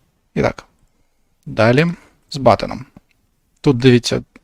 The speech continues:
з батоном каже, що можна і їх, наприклад, ну, нічого не робити, так?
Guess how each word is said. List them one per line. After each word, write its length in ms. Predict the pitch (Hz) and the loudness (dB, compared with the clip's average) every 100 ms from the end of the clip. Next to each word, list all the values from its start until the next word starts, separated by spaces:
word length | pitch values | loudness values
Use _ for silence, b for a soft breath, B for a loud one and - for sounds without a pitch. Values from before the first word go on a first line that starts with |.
| _ _ | _ _
з 140 | 139 | -6
батоном 480 | 127 143 139 120 120 | 2 2 4 2 0
каже, 300 | - 123 113 | 2 2 2
що 400 | - - 113 - - b b b b - | -2 -2 -4 -6 -12 b b b b 2
можна 440 | 139 117 123 117 | 4 6 4 2
і 140 | 113 120 113 110 107 - | 0 0 0 0 -2 -6
їх, 320 | - 110 - - _ _ _ _ _ _ _ _ _ _ _ - _ | -4 -4 -6 -16 _ _ _ _ _ _ _ _ _ _ _ -20 _
наприклад, 540 | 117 - 107 104 98 - _ _ b b b _ | -4 -2 -2 -2 -4 -10 _ _ b b b _
ну, 140 | 131 | -8
нічого 340 | 110 104 127 110 | -6 -4 -2 -2
не 120 | 107 | 0
робити, 460 | 110 131 214 135 - _ _ | 0 0 -2 -2 -8 _ _
так? 280 | - - - | -10 -10 -10